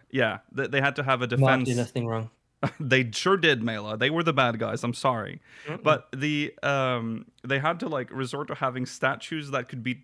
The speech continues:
Speaker 1: turned on, kinda like Hogwarts, you know, <laughs> like that scene when
Speaker 2: Oh, yeah,
Speaker 1: McGonagall
Speaker 2: when McGonagall,
Speaker 1: activates
Speaker 2: she
Speaker 1: the,
Speaker 2: loves that.
Speaker 1: yeah, that's kind of what they were. They were just standby defense mechanisms. But it's not that that intrigues me. It's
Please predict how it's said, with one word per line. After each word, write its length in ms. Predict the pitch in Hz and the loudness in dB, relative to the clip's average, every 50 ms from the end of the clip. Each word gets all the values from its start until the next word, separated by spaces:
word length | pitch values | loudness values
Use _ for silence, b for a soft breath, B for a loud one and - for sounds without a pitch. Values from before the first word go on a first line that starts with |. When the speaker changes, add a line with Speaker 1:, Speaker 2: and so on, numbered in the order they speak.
| - | -18
Speaker 1:
turned 360 | - - - 151 160 165 147 | -10 -2 0 2 2 2 2
on, 480 | 135 131 156 170 139 120 113 107 113 113 - _ - - | 2 2 2 2 2 0 -4 -6 -6 -8 -12 _ -4 0
kinda 160 | 170 170 202 | 0 2 2
like 240 | 202 180 165 - - | 2 2 2 0 -4
Hogwarts, 840 | - 120 - 160 185 170 120 120 101 85 76 - - - - - - - | -6 0 4 4 4 4 2 -4 -4 -4 -4 -6 -8 -8 -8 -10 -8 -2
you 120 | 139 131 | 0 2
know, 200 | 123 127 156 160 | 4 6 6 4
<laughs> 20 | - | 4
like 180 | 170 165 147 - | 4 2 4 4
that 180 | 143 131 123 | 2 0 0
scene 340 | - - 160 147 160 190 180 | -2 -4 -2 0 0 0 2
when 160 | 160 156 156 - - 151 156 | 2 2 2 2 2 2 4
Speaker 2:
Oh, 280 | 160 160 160 156 156 156 | 6 8 8 8 8 8
yeah, 260 | 151 143 135 135 131 | 6 6 6 6 4
Speaker 1:
McGonagall 40 | 131 | 4
Speaker 2:
when 180 | 135 131 131 131 | 4 2 0 2
McGonagall, 300 | 127 - 151 147 131 131 | 4 6 6 6 6 6
Speaker 1:
activates 320 | 160 147 147 147 147 143 | 4 4 6 4 4 2
Speaker 2:
she 160 | - 127 117 135 | 0 -6 -2 0
Speaker 1:
the, 60 | 143 | 2
Speaker 2:
loves 240 | 139 139 135 - - | 4 4 2 2 0
that. 100 | - - | -2 0
Speaker 1:
yeah, 320 | 143 143 131 117 110 107 - b b b b b b b | 2 4 4 4 2 -2 -8 b b b b b b b
that's 200 | - 160 175 - | 0 0 0 0
kind 200 | - - 202 175 | 2 0 0 2
of 80 | 143 127 | 2 2
what 160 | 139 143 - | 0 0 0
they 120 | - 113 110 | 0 -2 -2
were. 340 | 113 143 143 110 104 - _ - | 0 0 0 0 -2 -6 _ -2
They 100 | 131 131 | 0 2
were 120 | 131 135 | 2 2
just 180 | 127 143 135 - | 2 0 -2 -2
standby 680 | - - 139 131 135 143 135 117 131 120 117 117 117 | 0 -2 0 0 0 0 2 2 4 4 4 2 0
defense 460 | 110 117 113 - - 113 107 107 - | 0 -2 -4 -2 -2 -2 -2 -2 -6
mechanisms. 720 | 113 107 104 - 107 107 107 104 - - - 113 - - _ B B B B B B B B B B | -6 -8 -8 -8 -8 -8 -8 -8 -10 -10 -12 -12 -12 -14 _ B B B B B B B B B B
But 140 | 147 143 139 | 4 4 4
it's 420 | 139 135 135 - - - - - - | 4 2 0 -2 -12 -14 -14 -10 -4
not 360 | 131 143 175 196 - - 117 | 0 0 0 0 -2 -4 -4
that 300 | 107 131 143 160 - - | -2 -2 -2 -4 -6 -6
that 120 | 120 110 | -6 -6
intrigues 480 | 107 107 107 - - 104 104 104 - - | -4 -6 -8 -6 -6 -6 -6 -6 -8 -10
me. 120 | 120 110 | -10 -10
It's 360 | - - 117 - - - - | -8 -10 -10 -12 -12 -18 -18